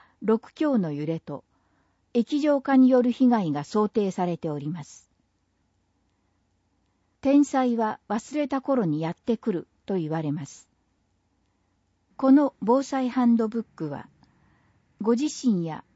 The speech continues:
ご家族の命を守る自助、隣近所など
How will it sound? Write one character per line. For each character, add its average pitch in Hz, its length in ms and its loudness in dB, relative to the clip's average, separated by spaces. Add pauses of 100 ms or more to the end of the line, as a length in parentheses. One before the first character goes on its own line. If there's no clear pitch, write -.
ご 220 120 -2
家 294 180 -2
族 262 260 -4
の 202 160 0
命 254 420 4
を 165 100 -4
守 160 420 -4
る 131 100 -14 (400)
自 202 240 -4
助、 165 180 -8 (1200)
隣 285 420 6
近 269 260 4
所 175 140 -2
な 170 160 -4
ど 147 180 -10